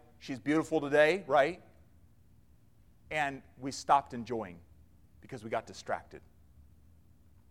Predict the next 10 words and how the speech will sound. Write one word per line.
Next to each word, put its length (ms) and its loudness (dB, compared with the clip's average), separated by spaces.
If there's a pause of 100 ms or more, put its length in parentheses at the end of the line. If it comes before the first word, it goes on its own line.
(300)
And 120 -10
so 140 -4
the 100 -4
praise 680 -4 (1160)
and 80 -10
the 40 -8
words 220 0
of 120 -4
affirmation 560 -4
stopped. 460 -6